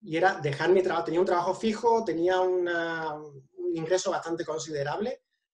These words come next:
y tomé la decisión de dejarlo todo para tirarme un año sabático para ver qué hacía con mi vida, porque no tenía ni puñetera idea de para dónde iba. Estaba ganando dinero, pero no era feliz.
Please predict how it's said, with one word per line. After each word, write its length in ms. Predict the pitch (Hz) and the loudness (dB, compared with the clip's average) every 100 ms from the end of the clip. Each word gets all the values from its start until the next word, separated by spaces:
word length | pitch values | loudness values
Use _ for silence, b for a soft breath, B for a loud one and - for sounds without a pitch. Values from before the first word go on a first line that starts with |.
| _ _ | _ _
y 140 | - 151 | -10 0
tomé 240 | 165 175 | 2 6
la 80 | 190 | 4
decisión 240 | 185 202 | 4 2
de 80 | 185 | 4
dejarlo 460 | 156 185 190 170 - | 4 4 4 2 2
todo 500 | 247 269 311 311 _ _ _ | 2 2 0 -6 _ _ _
para 220 | - 151 139 | -8 -6 0
tirarme 320 | 170 208 196 | 2 4 4
un 160 | 185 | 4
año 280 | 202 247 226 | 4 2 0
sabático 760 | 202 156 170 208 156 139 135 - _ _ _ - | 0 0 2 0 -2 -4 -8 -10 _ _ _ -4
para 180 | 151 147 | -2 2
ver 380 | 180 - - _ | 2 0 -8 _
qué 160 | 196 196 | -2 0
hacía 440 | - - 214 175 | -2 0 4 4
con 140 | 143 135 | 2 -2
mi 100 | 131 | -2
vida, 300 | 139 117 - | -2 -4 -6
porque 160 | 135 151 | -8 -4
no 40 | |
tenía 200 | 175 196 | -2 0
ni 100 | 180 | 0
puñetera 580 | - 147 139 131 151 185 | -2 -6 -2 -2 0 0
idea 200 | 185 202 | 0 0
de 80 | 208 | -2
para 160 | 147 | -2
dónde 220 | 151 180 | -2 0
iba. 300 | 190 156 - _ | 0 0 -4 _
Estaba 280 | - 190 | -6 -6
ganando 260 | 175 165 202 | -4 0 2
dinero, 380 | 208 262 262 - _ _ _ _ _ | 2 0 -2 -10 _ _ _ _ _
pero 240 | - 160 160 | -2 0 2
no 80 | 190 | 0
era 160 | 208 | -2
feliz. 400 | 208 262 269 - | -2 -4 -4 -16